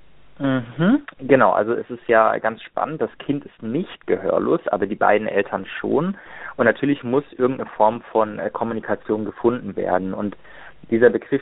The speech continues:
die Fremde, bezieht sich also nicht nur auf das eine Italienerin in New York und dieses Fremdsein in einem anderen Land,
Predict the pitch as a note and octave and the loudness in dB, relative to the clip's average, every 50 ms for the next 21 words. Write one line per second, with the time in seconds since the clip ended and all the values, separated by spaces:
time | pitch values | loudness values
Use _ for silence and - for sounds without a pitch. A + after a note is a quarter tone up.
0 | - - - G#2+ - - - A2+ A2+ D#3+ F3+ D#3+ - A#2+ - _ - A2+ - - | -4 -10 -12 -10 -10 -4 -2 -2 -2 0 0 0 0 0 -4 _ -10 -10 -10 -8
1 | A2 G#2+ A2+ G#2+ G#2 G#2 G#2+ B2+ B2+ - - _ - A2+ A#2 A#2+ A#2 G2+ F#2 - | -6 -2 -2 -2 -2 -2 -2 -2 -4 -4 -8 _ -6 -2 2 4 4 4 4 2
2 | - F#2 F#2 - - - - F#2+ - - - - G2 G2 G2 G2 F#2+ F#2+ F#2 - | -2 -4 -4 -6 -6 -4 -4 -4 -4 -10 -10 -4 -4 -4 -2 -2 -4 -4 -4 -6
3 | - - - G2+ F#2 F2+ G2 A2 A#2 A#2+ A2+ G2+ A2 A2+ A2+ A2+ A2+ A2+ _ - | -8 -10 -4 -2 -2 2 4 2 4 4 2 0 0 -4 -4 -4 -10 -12 _ -12
4 | G#2 F#2+ - - G#2+ G2 F#2 F2+ F2+ - - - C#3+ - - F#2 E2+ F2 - - | -12 -12 -12 -14 -12 -10 -8 -6 -4 0 2 0 2 0 -4 -8 -10 -16 -18 -20
5 | - - - - - G2 A2 A#2 - - - A2 G#2 G#2 G2+ G2 - F#2+ F2+ F2 | -20 -20 -8 -6 -4 -4 -4 -6 -8 -2 2 2 2 2 0 -6 -10 -8 -8 -8
6 | F2 E2 - F2 F2 E2+ E2+ E2 E2 E2+ F#2+ C#3 D#3+ - | -6 -4 -4 -4 -2 -2 -2 0 2 2 2 2 0 -6